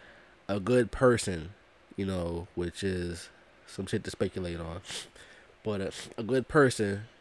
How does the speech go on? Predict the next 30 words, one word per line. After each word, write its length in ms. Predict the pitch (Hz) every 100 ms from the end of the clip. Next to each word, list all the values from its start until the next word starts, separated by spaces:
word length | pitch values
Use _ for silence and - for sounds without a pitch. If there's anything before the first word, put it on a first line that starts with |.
| - -
is, 200 | 95 98 95
you 60 |
know, 160 | 95 90
better 240 | 87 80
than 180 | 78 80
gold. 260 | 104 85 - - - - - - - - _ -
I 600 | 104 104 101 101 101 98 104 _ - -
been 180 | 123 104
told 360 | 139 131 113
what 100 | 107
a, 420 | 101 92 87 87 -
a, 40 | 92
a 40 |
great 220 | 90 101
person 360 | - 95 - 95
I 120 | 90
am, 160 | 92 92
and 100 | 85
I'm 80 | 98
gonna 120 | 104
say 200 | - 101
I'm 160 | 98 120
a 40 |
good 160 | 120 -
person. 420 | 107 85 76 - -
I, 140 | 82 - -
I 60 | -
try 200 | - 113
my 160 | 110
damnedest 640 | 101 123 113 98 90 -